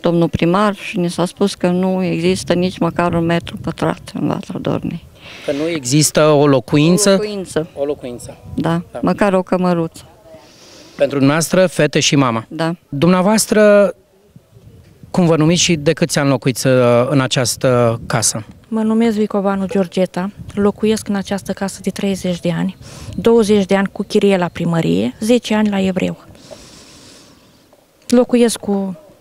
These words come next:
Speaker 3: eu și încă cu doi copii minori.
Speaker 2: Deci doi copii minori?
Speaker 3: Da.
Speaker 2: Care este, uh, locuința sau care este, s-a fost deja dezafectată?
Speaker 3: Asta de pe mijloc.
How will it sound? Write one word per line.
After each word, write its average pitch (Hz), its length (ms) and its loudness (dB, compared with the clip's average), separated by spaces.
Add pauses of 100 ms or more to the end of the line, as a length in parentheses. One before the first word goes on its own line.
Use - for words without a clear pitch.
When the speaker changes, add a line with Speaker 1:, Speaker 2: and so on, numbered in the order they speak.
(100)
Speaker 3:
eu 214 320 4
și - 200 -4 (140)
încă 240 240 2
cu - 140 0
doi 208 140 2
copii - 540 -6
minori. 202 480 2 (1500)
Speaker 2:
Deci 127 160 -12
doi 139 160 2
copii 151 460 2
minori? 127 380 2 (180)
Speaker 3:
Da. 185 180 -2 (840)
Speaker 2:
Care 143 220 0
este, 120 600 2 (100)
uh, 113 280 4 (100)
locuința 117 500 2
sau 120 180 0
care 120 220 0
este, 117 380 0
s-a - 280 -2
fost 143 200 0
deja 127 360 2
dezafectată? 123 680 -2 (840)
Speaker 3:
Asta 226 280 -4
de 202 100 -4
pe 208 120 -4
mijloc. - 600 -6